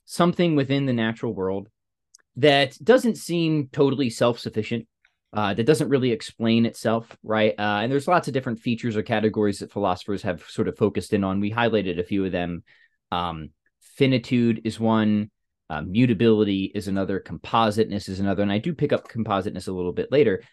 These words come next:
But one of the most, um, prominent and indeed contemporary is this notion of contingency, right? And the idea of contingency is that there are things that,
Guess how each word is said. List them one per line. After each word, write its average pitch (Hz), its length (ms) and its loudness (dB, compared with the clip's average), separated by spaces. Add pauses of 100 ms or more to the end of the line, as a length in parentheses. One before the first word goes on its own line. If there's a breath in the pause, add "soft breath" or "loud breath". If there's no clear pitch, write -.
But 202 80 0
one 339 160 6
of 226 60 8
the 165 80 8
most, 139 540 2
um, 110 420 0 (120)
prominent 143 520 0 (460)
and 127 300 2
indeed 135 360 -2
contemporary 127 460 4
is 123 200 0
this 123 160 -4
notion 123 320 2
of 104 160 -2
contingency, 117 760 -4 (340)
right? 98 240 -2
And 107 160 0
the 120 100 4
idea 135 260 4
of 127 80 -2
contingency 180 680 0 (300 soft breath)
is 120 100 -2
that 151 120 4
there 180 120 6
are 180 60 6
things 190 400 2
that, 202 240 4